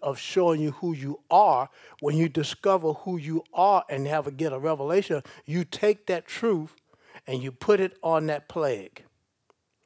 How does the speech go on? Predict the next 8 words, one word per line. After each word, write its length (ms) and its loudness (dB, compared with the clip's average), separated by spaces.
And 180 -10
that 200 -4
truth 560 -4
will 140 -8
grind 460 -4
out 200 -8
that 200 -10
plague. 400 -12